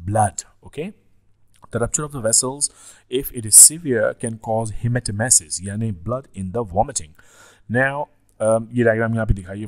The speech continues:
for example देखिए कि ये esophagus का लोअर एंड है और ये यहाँ से कुछ वेन्स जा रही होंगी to the portal circulation, कुछ वेन्स जा रही होंगी to the systemic circulation। अगर लिवर में कोई डैमेज है यानी फाइब्रोसिस वगैरह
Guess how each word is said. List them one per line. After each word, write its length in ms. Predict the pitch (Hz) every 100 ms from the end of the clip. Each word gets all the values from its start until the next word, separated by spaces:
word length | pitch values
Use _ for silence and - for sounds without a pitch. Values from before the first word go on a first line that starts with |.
| 104
for 100 | 95
example 340 | 95 95 98
देखिए 240 | 98 131 175 175 _
कि 60 | 117
ये 220 | 107 120
esophagus 400 | 117 123 131 135
का 80 | 147
लोअर 300 | 117 120 147
एंड 140 | 160
है 140 | 156 190 160 -
और 160 | 101
ये 360 | 101 101 117 123
यहाँ 320 | 123 110 107
से 140 | 123 131
कुछ 200 | 127 117
वेन्स 200 | 120 117
जा 120 | 117
रही 140 | 120
होंगी 260 | 120 120 120 -
to 60 |
the 100 | 110 107
portal 280 | 110 117 -
circulation, 480 | 131 127 123 - 127
कुछ 180 | 117 -
वेन्स 220 | 104 101
जा 100 | 110
रही 140 | 107 113
होंगी 260 | 110 110
to 180 | 110 95
the 120 | 98
systemic 440 | 101 - 110 131 -
circulation। 520 | 123 131 131 127 143 - - - _
अगर 320 | - 143 170
लिवर 360 | 180 127 117 131
में 220 | 123 123
कोई 240 | 127 113 110
डैमेज 380 | 98 104 139 104
है 140 | 101 -
यानी 220 | 101 104
फाइब्रोसिस 540 | - 95 101 - 110
वगैरह 320 | 95 90 101